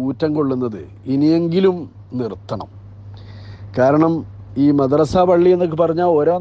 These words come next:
നാട്ടുകാർ അവിടുന്ന് വഅള് നടത്തിയിട്ടും, ഏഹ്, സാധുക്കളായ ആളുകൾ കഴിവിൻ്റെ പരമാവധി സഹായിച്ചിട്ടുമൊക്കെ എല്ലാ വിഭാഗത്തിൽപ്പെട്ടവരും, പ്രത്യേകിച്ച് എൺപത്തൊമ്പതിൻ്റെ ഒക്കെ മുമ്പേ ഉണ്ടായ പള്ളികളും മദ്രസയാണ് കൂടുതൽ.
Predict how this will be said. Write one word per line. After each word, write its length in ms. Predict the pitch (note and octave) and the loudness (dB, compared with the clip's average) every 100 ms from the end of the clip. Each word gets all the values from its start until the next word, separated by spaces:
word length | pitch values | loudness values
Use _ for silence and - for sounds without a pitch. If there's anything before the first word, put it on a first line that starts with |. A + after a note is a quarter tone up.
| E3 | -4
നാട്ടുകാർ 600 | D3 D3 F#3 F3 E3+ C3+ A2+ - - - - - - C3 | -6 -6 -2 2 2 0 -8 -18 -20 -20 -20 -20 -8 -2
അവിടുന്ന് 420 | C#3+ E3+ F#3 F3+ B2+ - - - - C#3+ | 0 0 2 2 0 -6 -18 -18 -6 0
വഅള് 340 | D3 D#3 D#3+ D#3 - D3+ | 2 4 2 0 -6 -4
നടത്തിയിട്ടും, 560 | C#3+ C#3 C#3+ C#3 C#3+ C3 - - - - - - D3+ | -4 -2 -4 -4 -4 -8 -10 -20 -20 -20 -20 -14 -4
ഏഹ്, 160 | C#3 D3+ | -2 2
സാധുക്കളായ 560 | D3 D3 C#3 C#3+ C#3 C#3 C3 | 2 2 0 0 2 2 0
ആളുകൾ 300 | C#3 C#3 C3+ B2+ C3 - - - - | 0 0 -2 -2 -6 -14 -20 -18 -6
കഴിവിൻ്റെ 340 | C3 C#3+ D3 D3 | -2 0 2 2
പരമാവധി 540 | C3+ B2+ C#3 C3+ C#3 C#3 - | 0 0 -2 -2 -2 -4 -2
സഹായിച്ചിട്ടുമൊക്കെ 840 | D3 A#2 B2+ B2+ B2+ B2+ A#2+ B2 G2 A2 | -4 -2 -2 -4 -6 -6 -6 -8 -10 -6
എല്ലാ 260 | B2+ D3+ F3+ G#3+ A#3 | 0 2 2 2 2
വിഭാഗത്തിൽപ്പെട്ടവരും, 880 | F#3+ E3+ D#3 C#3+ C3+ A#2 G2 F2+ - - | 2 2 0 -2 -6 -6 -12 -14 -16 -12
പ്രത്യേകിച്ച് 600 | C3 F#2 C#3+ D#3+ F3 - B3+ - - - - - - - | -8 -4 0 2 2 0 -4 -6 -20 -20 -20 -20 -6 -2
എൺപത്തൊമ്പതിൻ്റെ 680 | F#3 F#3 D#3 F3 F3 E3+ E3 | 2 0 0 0 2 2 2
ഒക്കെ 140 | D#3 D#3 | 0 -2
മുമ്പേ 280 | D3+ D#3 F#3 G3 | 0 2 4 4
ഉണ്ടായ 260 | E3+ E3 D3 | 4 2 2
പള്ളികളും 380 | C#3+ C#3 D3 D3 | -2 -2 -2 -2
മദ്രസയാണ് 560 | C3+ B2+ G#2+ C3 B2+ A#2 B2 | -2 -4 -4 -6 -4 -8 -10
കൂടുതൽ. 360 | A2+ G#2+ G2+ | -10 -10 -10